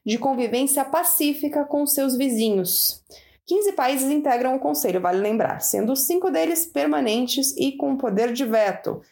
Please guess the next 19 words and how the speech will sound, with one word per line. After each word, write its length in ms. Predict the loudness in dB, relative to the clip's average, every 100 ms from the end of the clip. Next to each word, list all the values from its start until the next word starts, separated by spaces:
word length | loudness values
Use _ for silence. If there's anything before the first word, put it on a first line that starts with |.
| _
China, 500 | -6 -2 0 2 0
Estados 460 | -2 0 0 2 2
Unidos, 560 | 2 2 2 0 -2 -6 _ _
França, 480 | 0 2 2 0 0
Rússia 540 | -2 -2 -2 -2 -2
e 80 | -2
Reino 220 | 0 0
Unido. 500 | 0 0 0 -4 -8 -14 -20 -20 -14
O 80 | -2
Brasil 320 | 0 0 0
ocupa 400 | 0 0 -2 0
um 140 | 0 0
assento 420 | 0 0 0 0
não 180 | 0 0
permanente 540 | 0 0 0 0 -2
pela 200 | 0 0
décima 680 | 0 0 2 2 0 -2 0
primeira 400 | 0 2 2 0
vez 480 | 2 0 0 -4